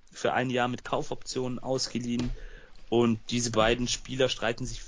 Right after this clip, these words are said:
so ein bisschen um die Plätze auf den Halbpositionen mit Chris Führig und Enzo Mio. Ähm, ja, viele Spieler in diesem Bereich für zu wenig Kaderplätze Position. Phil, um dich da wieder mit reinzuholen,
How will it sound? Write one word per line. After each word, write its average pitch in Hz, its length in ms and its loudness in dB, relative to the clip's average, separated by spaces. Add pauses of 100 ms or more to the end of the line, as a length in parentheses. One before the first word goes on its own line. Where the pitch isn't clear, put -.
(140)
so - 200 -2
ein 117 140 -2
bisschen 120 300 -2
um 113 120 -2
die 117 120 -4
Plätze 113 300 2
auf 104 100 -4
den 113 160 -4
Halbpositionen 135 960 -2
mit 131 300 0
Chris - 280 0
Führig 117 420 0
und 110 360 -2 (500)
Enzo 110 380 0
Mio. 107 500 0 (760)
Ähm, 107 340 2 (380)
ja, 110 200 2 (320)
viele 160 340 0
Spieler 170 380 2
in 160 120 2
diesem 156 260 0
Bereich 147 560 0 (140)
für - 340 2
zu 147 300 -4
wenig 139 280 2
Kaderplätze 123 640 0
Position. 113 720 -4 (800)
Phil, 127 580 4
um 117 180 -4
dich 131 140 -6
da 120 160 2
wieder 120 120 0
mit 110 180 -4
reinzuholen, 107 680 -4